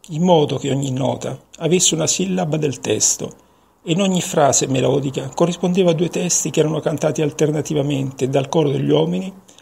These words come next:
e dalle voci bianche, mentre la prima strofa e quella conclusiva, costruite diversamente, venivano cantate insieme dai due cori.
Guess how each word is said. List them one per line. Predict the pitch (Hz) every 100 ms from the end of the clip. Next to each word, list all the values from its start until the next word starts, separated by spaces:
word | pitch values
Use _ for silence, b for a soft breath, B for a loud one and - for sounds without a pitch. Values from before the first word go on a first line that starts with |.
| b -
e | 185
dalle | 180 170
voci | 160 151
bianche, | 123 117 107 107 110 - - b b b b b b _
mentre | 180 180
la | 160
prima | 147 160
strofa | 151 - - 127 113 -
e | 113
quella | 151 135
conclusiva, | 139 127 135 - 147 131 127 110
costruite | - 113 - 143 143
diversamente, | 131 135 135 - 156 139 127 - 160 - _ _ _
venivano | 170 202 175 160
cantate | 175 180 165
insieme | 160 - 143 139
dai | 139
due | 131 131
cori. | 117 107 113 127